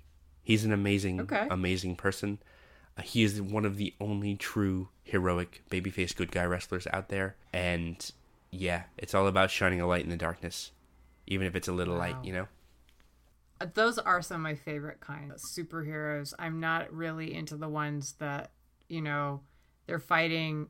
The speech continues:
Speaker 2: really specific villains. I love it whenever it's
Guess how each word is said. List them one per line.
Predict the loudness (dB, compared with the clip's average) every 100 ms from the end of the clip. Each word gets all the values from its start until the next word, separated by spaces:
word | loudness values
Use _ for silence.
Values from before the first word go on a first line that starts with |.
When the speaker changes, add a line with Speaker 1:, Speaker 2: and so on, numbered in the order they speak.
| -10
Speaker 2:
really | -4 2 6 6 6 4
specific | 0 -4 -4 -4 -4 0 0 0 -2 -2
villains. | -2 2 2 2 -2 -6 -4
I | -4
love | 0 0 0
it | -2
whenever | 0 0 0 -2 -2 -4 -6
it's | -6 -6 -6 -8